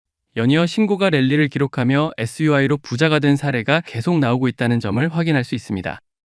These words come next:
그렇다면 다시 주목해야 할 인물은 바로 막내 베런 트럼프입니다. 이 인물에 특히 시선을 두셔야 하는데요.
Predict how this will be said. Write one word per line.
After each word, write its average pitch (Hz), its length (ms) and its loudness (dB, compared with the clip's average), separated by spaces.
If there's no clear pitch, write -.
그렇다면 147 540 2
다시 120 240 -4
주목해야 151 480 0
할 143 120 2
인물은 120 440 0
바로 139 440 -2
막내 123 440 4
베런 117 340 2
트럼프입니다. 123 580 -4
이 180 160 0
인물에 170 340 2
특히 - 200 -8
시선을 220 380 0
두셔야 127 320 -2
하는데요. 107 520 -4